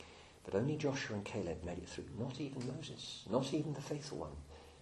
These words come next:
was allowed into the promised land. What a challenge to us.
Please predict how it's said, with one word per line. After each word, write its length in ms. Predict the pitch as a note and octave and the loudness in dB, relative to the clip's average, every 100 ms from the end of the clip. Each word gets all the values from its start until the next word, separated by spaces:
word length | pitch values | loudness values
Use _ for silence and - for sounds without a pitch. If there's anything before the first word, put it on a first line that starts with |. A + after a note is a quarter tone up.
| - - - | -18 -16 -6
was 140 | F2 | 0
allowed 320 | F#2 G2+ F#2 | 4 4 2
into 180 | F#2+ - | 0 -4
the 60 | - | -4
promised 380 | - E2+ E2+ - | -2 0 0 0
land. 400 | D#2 D#2 - - - | -2 -4 -6 -10 -8
What 140 | - C3+ | -8 -6
a 100 | - | -6
challenge 460 | - A#2 F#2+ F#2+ - | -2 0 0 -2 0
to 140 | F#2+ | 0
us. 400 | D#2 - - | 0 0 -2